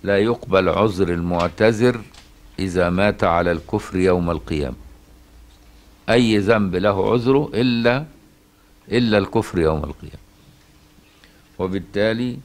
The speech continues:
لا تعتذروا اليوم، الألف واللام هنا للعهد،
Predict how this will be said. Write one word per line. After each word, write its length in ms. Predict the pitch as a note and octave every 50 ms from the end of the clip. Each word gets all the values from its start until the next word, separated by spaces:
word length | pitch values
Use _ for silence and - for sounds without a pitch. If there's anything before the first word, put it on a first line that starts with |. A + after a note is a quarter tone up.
| _ _ _ _ _ - - - - - - _ _ _ _ _ _ _ _ _ _ _ _ _ _ -
لا 180 | G2 A2 A#2
تعتذروا 680 | A#2 - A#2+ G2+ G2+ G2+ - B2 A#2+ A2+ A#2+ A#2 G#2 G#2
اليوم، 380 | G2 F#2+ F#2+ G2 F#2+ F#2 E2 D2
الألف 520 | D#2 - - F2+ F#2+ A2 A#2 A2+ G#2 -
واللام 300 | G2+ F#2+ F#2+ G2+ G2+ G#2
هنا 160 | G#2+ A2 A2+ G2+
للعهد، 480 | F2+ F2 E2+ E2 E2 F#2+ F2+ C2 -